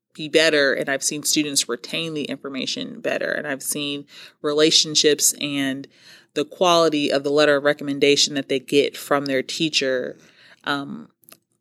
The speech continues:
way better than, you know, when we were virtual. I think, um, I think a lot of it also just kind of the impact of covid on students. Um, I think that it's definitely made them more social,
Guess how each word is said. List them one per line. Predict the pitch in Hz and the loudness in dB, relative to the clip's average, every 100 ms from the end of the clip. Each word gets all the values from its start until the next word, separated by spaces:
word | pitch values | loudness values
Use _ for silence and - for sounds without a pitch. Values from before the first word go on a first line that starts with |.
| _ _ _ _ _ _ _ _ _ _ - | _ _ _ _ _ _ _ _ _ _ -16
way | 190 151 165 165 | -6 4 6 6
better | 156 147 143 143 | 4 4 6 6
than, | 143 143 143 147 | 4 2 0 -4
you | 147 | -2
know, | 143 | -2
when | 139 | -2
we | 139 | -4
were | 131 127 | -4 -2
virtual. | 131 127 - 60 - - | -2 -2 -4 -6 -6 -2
I | 165 | -2
think, | - 196 190 - - - - | 0 -2 -2 -10 -14 -14 -2
um, | 170 156 156 139 151 - _ _ - | 0 0 -2 -6 -12 -18 _ _ -8
I | - | -2
think | 247 196 | 2 4
a | |
lot | 160 170 180 | 6 4 6
of | 151 | 4
it | 143 | 4
also | 143 143 151 143 139 | 0 0 0 0 0
just | 147 147 - | 0 0 0
kind | - 147 | -2 -4
of | 143 - - - | -4 -8 -12 -8
the | 156 156 | -2 -2
impact | 156 147 151 | 0 0 0
of | - - | -4 -4
covid | 156 151 151 | 0 2 0
on | 135 131 131 | -2 -8 -2
students. | - - 190 175 127 - - - - - - - - - | -2 0 0 2 0 0 -2 -2 -6 -20 -20 -20 -10 0
Um, | 165 151 143 135 - _ _ _ - | 2 2 -2 -6 -14 _ _ _ -4
I | 165 | -4
think | - 175 170 | -2 -4 4
that | 160 - - | 4 4 -4
it's | 156 - - | -4 -2 2
definitely | 151 - 156 | 2 0 -4
made | 147 143 | 0 0
them | 143 143 | 0 -4
more | 139 139 | -4 0
social, | 135 135 - 208 254 | 0 0 0 4 4